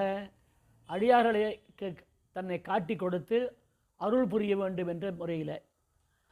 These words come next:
அந்த க்ஷேத்திரங்களெல்லாம் எப்படி இருக்கு என்று கேட்டால், வடநாடு, தென்னாடு, தமிழ்நாடு, அதில் வந்து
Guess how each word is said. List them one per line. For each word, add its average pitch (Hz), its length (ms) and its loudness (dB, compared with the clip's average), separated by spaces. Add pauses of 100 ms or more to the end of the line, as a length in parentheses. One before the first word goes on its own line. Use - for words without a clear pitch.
(120)
அந்த 165 200 -2
க்ஷேத்திரங்களெல்லாம் 202 960 2 (760)
எப்படி 240 220 -2
இருக்கு 190 220 0
என்று 175 160 -2
கேட்டால், 190 500 0 (1160)
வடநாடு, 180 600 2 (1000)
தென்னாடு, 185 560 0 (1000)
தமிழ்நாடு, 196 640 2 (960)
அதில் 202 360 2
வந்து 202 220 0